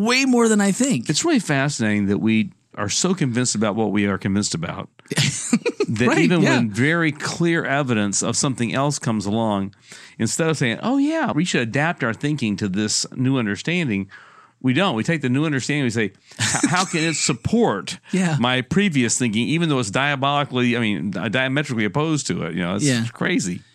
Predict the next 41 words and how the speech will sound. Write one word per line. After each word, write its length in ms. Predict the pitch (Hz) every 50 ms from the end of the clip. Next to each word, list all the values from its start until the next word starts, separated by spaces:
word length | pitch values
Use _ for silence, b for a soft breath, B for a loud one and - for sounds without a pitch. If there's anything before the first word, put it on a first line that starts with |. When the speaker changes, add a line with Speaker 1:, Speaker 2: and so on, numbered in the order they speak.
| b b _
Speaker 1:
It's 180 | - 175 - -
the 140 | - 175
round 520 | 160 156 156 170 190 190 180 165 143 143 -
peg 280 | - 160 160 160 160 151
in 80 | 131
a 60 | 123 113
square 400 | - - - - 147 143 131 123
Speaker 2:
Yeah. 160 | 113 107 107
Speaker 1:
hole. 120 | 220 208 165
Like, 180 | 131 120 -
it's 160 | 123 117 123
not 240 | 170 170 185 202 -
gonna 160 | - 143 131
fit, 360 | 120 - - - 185 151 110 -
and 140 | 120 120 127
yet 180 | 143 151 139
we 100 | 131 131
try 300 | 120 - - 170 190 220
so 180 | 190 151 - 123
Speaker 2:
<laughs> 0 |
We 100 | 139 127
try. 200 | - - 254 294
Speaker 1:
hard. 240 | 233 170 151 147 - B B B B B B B B B B B B B B B
And 160 | 196 196 196 190
it 60 | 180
was 160 | 190 190 175
just, 460 | - 202 208 220 - - - - 160
the 100 | - 175
way 540 | 160 156 165 185 220 226 226 226 208 175 -
you 300 | - 160 160 165 175 165
laid 260 | 147 143 151 156 165 160
it 120 | 151 139
out 200 | 135 139 139 127
was 180 | 120 120 117 -
just 160 | 143 139 -
perfect 360 | - 147 135 - 127 113 110
in 100 | 120 120
the 80 | 120 113
right 240 | 123 139 160 170 -
order, 360 | 143 147 156 151 135 123 107
because 500 | 104 113 110 - - 123 117 113 113